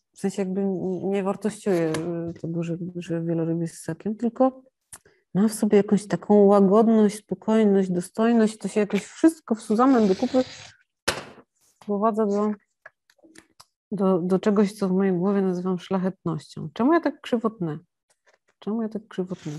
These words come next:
powiedzcie mi? Bo się nie skupiam, bo gadam, myślę o czymś innym. Kto jeszcze robi notes?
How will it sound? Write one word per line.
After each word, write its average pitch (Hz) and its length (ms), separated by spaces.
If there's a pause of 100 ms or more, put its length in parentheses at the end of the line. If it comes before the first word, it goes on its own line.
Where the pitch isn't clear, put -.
powiedzcie 143 320
mi? 147 120 (600)
Bo 190 60
się 233 140
nie 247 140
skupiam, 165 480
bo 170 80
gadam, 180 560
myślę 180 480
o 170 80
czymś 170 260
innym. 165 400 (1160)
Kto - 260
jeszcze 349 280
robi 262 220
notes? 185 540